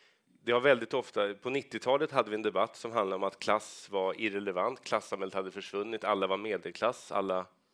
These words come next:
alla hade det ju bra nu. Och så kom det en debatt om att det fanns klass och att det fanns fattiga. Och det kom ju tillbaks på nittiotalet. Och så hamnade vi i en debatt där, där på, efter att det blev väldigt mycket identitetspolitik.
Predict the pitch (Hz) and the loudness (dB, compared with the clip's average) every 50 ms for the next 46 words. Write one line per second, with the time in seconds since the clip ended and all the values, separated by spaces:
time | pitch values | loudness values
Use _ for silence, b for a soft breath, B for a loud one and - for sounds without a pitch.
0 | _ _ - 113 107 101 98 117 113 110 113 117 113 95 98 101 107 123 123 117 | _ _ 4 4 6 6 6 4 2 2 -2 -4 -4 0 2 2 4 2 2 0
1 | 117 143 185 - _ B B B B B B B B B - 113 127 131 - 131 | -2 -4 -4 -8 _ B B B B B B B B B -12 -8 -8 -6 0 0
2 | 123 120 123 131 131 135 123 127 113 107 101 - - - 110 98 95 95 - _ | 0 0 2 0 -2 -2 -2 0 2 2 2 2 0 -6 -4 -2 -2 -2 -4 _
3 | _ - 113 - - 107 127 143 - - - 123 151 180 - - - 101 98 - | _ -10 -8 -2 0 0 0 0 -2 0 0 0 0 0 -4 -10 -10 -10 -10 -10
4 | _ _ _ - - 71 80 110 110 - 143 - 123 113 - - 110 - _ - | _ _ _ -20 -14 -10 -8 -8 -4 -4 -4 -2 -2 -4 -2 -4 -6 -6 _ -8
5 | 90 71 - _ _ _ _ _ _ - - 110 113 - - 120 117 110 104 - | -8 -8 -8 _ _ _ _ _ _ -8 -6 -6 -4 -4 -6 -6 -4 -4 -6 -4
6 | 104 107 107 107 - - - 107 101 101 - - - - - - - - - - | -2 0 0 0 0 -6 -14 -10 -10 -10 -12 -14 -12 -12 -12 -12 -12 -16 -20 -20
7 | _ B B B B B B B B B B B B B B - 123 - 151 143 | _ B B B B B B B B B B B B B B -6 0 4 4 6
8 | 147 165 156 139 131 143 156 160 175 170 160 143 123 107 104 101 - - - 110 | 8 8 6 8 6 4 4 6 4 4 4 4 6 6 6 4 4 2 2 2
9 | 107 101 90 104 110 107 107 107 104 101 90 - - 73 82 90 - - 123 87 | 2 2 0 2 2 4 4 2 0 -4 -8 -20 -20 -20 -20 -16 -8 -6 -4 2
10 | 85 123 117 - - - 123 110 107 - 120 117 127 127 135 123 107 117 117 104 | 2 2 2 0 -2 0 2 2 2 0 0 -2 2 2 2 2 2 0 -8 -8
11 | - 107 107 101 107 101 101 104 104 - - 117 98 - - - - 101 95 - | -6 -6 0 0 0 0 0 -4 -10 -4 -2 -2 -2 -2 -4 -14 -12 -14 -12 -10
12 | - 131 165 190 _ - - | -10 -10 -10 -10 _ -20 -20